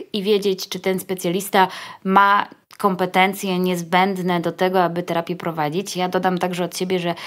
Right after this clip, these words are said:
osoby, które są w trakcie szkolenia, y, mogą prowadzić psychoterapię, no bo gdzieś się uczyć przecież muszą,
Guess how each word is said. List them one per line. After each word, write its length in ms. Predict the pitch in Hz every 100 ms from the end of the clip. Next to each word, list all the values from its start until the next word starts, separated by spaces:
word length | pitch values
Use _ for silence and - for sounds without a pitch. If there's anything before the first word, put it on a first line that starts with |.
| - -
osoby, 340 | 180 185 185
które 240 | 185 - 180
są 180 | 196 185
w 60 |
trakcie 300 | - 185 -
szkolenia, 840 | 185 - 185 180 175 175 190 - - 180 180
y, 20 |
mogą 480 | 208 427 427 190 175
prowadzić 420 | 180 175 165 -
psychoterapię, 640 | - 170 175 156 143 196
no 80 | 185
bo 100 | 165
gdzieś 240 | 165 185
się 260 | - - 170
uczyć 300 | 180 175 -
przecież 400 | - 175 170 -
muszą, 220 | 208 233